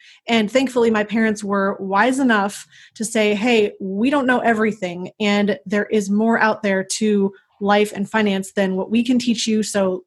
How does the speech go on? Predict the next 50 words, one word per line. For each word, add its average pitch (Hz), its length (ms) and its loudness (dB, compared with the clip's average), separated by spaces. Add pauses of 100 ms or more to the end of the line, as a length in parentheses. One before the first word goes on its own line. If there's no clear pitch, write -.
please 220 340 -2
start 202 340 -2 (240)
gaining 233 320 4
your 214 100 2
education 202 500 -2
from 196 160 -6
something 202 280 -4
else 185 280 -4
and, 190 280 -4 (100)
and 185 180 -8 (100)
pursuing 269 360 -2
that." 156 220 -4
And 226 120 0
so 220 180 2
it - 420 -18
was 220 120 2
really 294 220 2
interesting. 214 400 2
That 202 140 0
just 226 180 -6
kind 285 140 -2
of 254 100 -8
planted 226 300 2
the 233 80 2
seed 208 400 -2
that 202 180 0 (460)
I 214 80 0
wanted 214 460 0
to 214 460 2
move 220 260 2
from 233 140 0
being 208 220 2
an, 185 160 -2 (420)
a 185 560 0 (180)
employee 240 640 0 (160)
or 190 140 -4
self-employed 247 600 0
person 214 400 0
over 202 240 -2
to 208 140 -6
what 196 340 -2
Kiyosaki 214 460 -2
talks 196 180 -4
about, 185 120 -4
the 196 80 -6
right 226 240 0
side 233 120 2
of 208 60 2
the 208 60 -4
quadrant, 196 400 -2